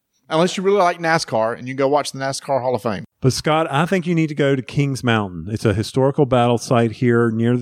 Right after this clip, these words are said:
Speaker 2: near Charlotte about the American Revolution. A lot of people think the American Revolution was only fought up north. No, there was a lot of battles down here.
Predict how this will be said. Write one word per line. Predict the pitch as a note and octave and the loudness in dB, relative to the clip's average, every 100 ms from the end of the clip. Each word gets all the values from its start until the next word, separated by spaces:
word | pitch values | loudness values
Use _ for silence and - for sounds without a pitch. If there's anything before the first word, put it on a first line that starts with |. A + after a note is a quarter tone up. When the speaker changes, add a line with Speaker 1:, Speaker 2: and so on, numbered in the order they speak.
| B2+ | -4
Speaker 2:
near | A#2 A2+ B2 | -4 0 0
Charlotte | - - B2 A#2 A#2+ A#2 | -4 0 2 4 2 0
about | G#2+ G#2+ G#2+ | -2 -2 -2
the | A2+ | -2
American | G#2 A2 A#2+ | 0 0 0
Revolution. | A2 G#2+ G#2+ G2+ - E2 - - | -2 -2 2 0 0 -6 -10 -4
A | |
lot | A2+ B2 | 0 2
of | C3 | 2
people | D3 D3 | 2 2
think | - C#3 C3+ - _ - | 2 0 0 -6 _ -4
the | B2+ | 0
American | A#2+ B2 B2 | 2 2 2
Revolution | A#2+ A#2+ A#2+ A#2+ C3+ A2 - - | 0 0 -2 -4 -4 -6 -10 -10
was | G#2+ | -4
only | G#2+ A#2 | -2 -2
fought | - A#2 A#2 | 2 2 2
up | B2 | 0
north. | B2 A#2 A#2+ - _ _ _ | 0 -2 -2 -6 _ _ _
No, | A#2 A2+ | -2 0
there | G2 A2 | 0 -2
was | G#2 | -2
a | F#2+ | -4
lot | G2 G#2+ G#2+ | 0 0 0
of | G2 | 0
battles | G2+ G2 F2+ | 0 0 -4
down | - E2+ D#2+ | -6 -8 -8
here. | D2 C#2 | -10 -12